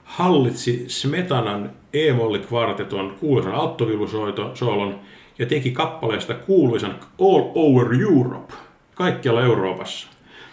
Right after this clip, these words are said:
Sama mies oli Tsekin filharmonikkojen ylikapellimestari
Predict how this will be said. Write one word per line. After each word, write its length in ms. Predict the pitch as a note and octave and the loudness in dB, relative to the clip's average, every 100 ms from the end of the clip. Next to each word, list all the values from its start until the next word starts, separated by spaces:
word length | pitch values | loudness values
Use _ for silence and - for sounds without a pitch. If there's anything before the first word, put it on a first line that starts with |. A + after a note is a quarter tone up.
| - - | -20 -8
Sama 360 | - G#3+ F#3+ | -2 0 2
mies 380 | E3 F3+ B2+ - | 4 4 2 -2
oli 420 | C#3 B2+ A#2+ - - | 0 2 2 -2 -10
Tsekin 400 | - G3 G3 D#3 B2+ | -2 0 2 0 0
filharmonikkojen 960 | C#3 D#3 A#2 G#2+ G2+ F#2 - F#2+ F#2 - | 0 2 2 0 -4 -6 -4 -4 -4 -4
ylikapellimestari 1200 | F3 F#3+ E3+ C#3+ C3 A#2+ A#2+ - - A#2 A2 - | 0 2 2 0 2 2 0 -4 -2 0 0 -4